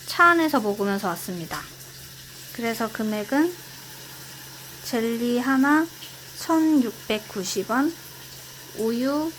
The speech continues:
이천육백구십 원, 초콜릿 푸딩 삼천삼백구십 원, 소불고기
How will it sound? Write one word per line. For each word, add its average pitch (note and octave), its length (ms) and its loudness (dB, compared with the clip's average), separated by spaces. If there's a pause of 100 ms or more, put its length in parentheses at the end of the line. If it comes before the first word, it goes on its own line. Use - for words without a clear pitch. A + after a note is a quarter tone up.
(120)
이천육백구십 G#3+ 1400 2
원, C#4 220 4 (800)
초콜릿 D#4 580 0
푸딩 D4 500 2 (360)
삼천삼백구십 E4 1400 2
원, C#4+ 240 4 (920)
소불고기 D#4 920 0